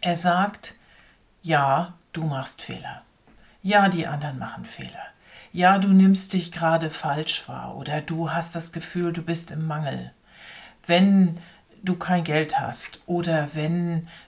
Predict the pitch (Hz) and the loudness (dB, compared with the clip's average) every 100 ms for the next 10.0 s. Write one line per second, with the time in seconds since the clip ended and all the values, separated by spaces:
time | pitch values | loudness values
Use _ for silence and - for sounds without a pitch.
0 | - 175 160 160 - - 139 - - 175 | -8 -4 -2 -2 -4 -10 -10 -10 -8 -2
1 | 180 175 190 196 - - 139 190 - - | 0 0 0 0 0 -6 -10 -10 -14 -16
2 | - - 220 208 165 135 135 - - - | -18 -6 -4 0 0 -2 -6 -14 -20 -20
3 | - - 180 175 185 185 180 190 190 170 | -20 -10 -6 -6 -8 -2 2 4 4 2
4 | - 175 170 165 165 160 - 165 165 175 | -2 -2 0 0 0 -2 -2 -4 -2 -6
5 | 156 156 - 180 170 151 151 - - - | -6 -8 -6 -6 -4 -4 -6 -10 -16 -20
6 | - _ - - 190 185 170 151 139 - | -20 _ -12 -2 2 4 2 0 -8 -10
7 | - - - - - - - - 190 - | -10 -10 -8 -10 -14 -20 -20 -12 -8 -4
8 | 233 226 - - 214 240 202 175 165 156 | -6 -6 -14 -6 -2 0 2 0 -2 -4
9 | 147 147 - 139 135 131 - - - 143 | -4 -6 -8 -10 -8 -10 -10 -12 -12 -14